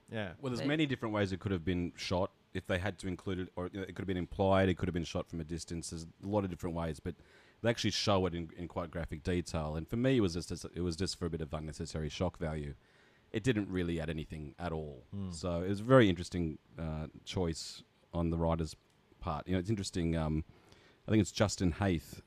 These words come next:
Speaker 2: It was the, was the screenwriter who, uh, who Gore's worked with before. He, he did the rewrite of The Lone Ranger, which was another bomb like this has been, really. Um, but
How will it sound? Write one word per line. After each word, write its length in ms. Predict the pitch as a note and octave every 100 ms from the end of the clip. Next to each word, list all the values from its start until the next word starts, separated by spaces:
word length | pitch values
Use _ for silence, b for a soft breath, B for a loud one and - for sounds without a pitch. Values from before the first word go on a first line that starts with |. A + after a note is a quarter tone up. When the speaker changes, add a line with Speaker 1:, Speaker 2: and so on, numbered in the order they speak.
| -
Speaker 2:
It 180 | F#2+ F2+
was 160 | F2+ E2
the, 120 | E2+
was 100 | -
the 60 | E2
screenwriter 640 | D#2+ - F2 F2 D#2 D#2
who, 320 | D#2 E2 D#2+ D#2
uh, 140 | D#2
who 180 | E2 F#2+
Gore's 320 | F2 F#2+ E2+
worked 260 | E2 E2+ -
with 140 | D#2
before. 380 | D#2+ - D#2+ D2+
He, 140 | D#2 D#2
he 60 |
did 140 | D#2+ E2
the 80 | D#2
rewrite 340 | D#2+ D#2 D#2
of 120 | D#2
The 60 | D#2+
Lone 240 | D#2 D2+
Ranger, 380 | D#2 E2 D#2+ D#2
which 180 | C2+ -
was 300 | E2+ D2 - b b b b b b _ -
another 280 | F#2 F#2 F2
bomb 300 | D#2+ E2 D#2+
like 180 | D#2 - -
this 180 | F2+ -
has 140 | E2+
been, 300 | D2 D2 C2+ - -
really. 440 | E2+ F2 D2+ D2 A2+
Um, 300 | - E2+ E2+
but 140 | F#2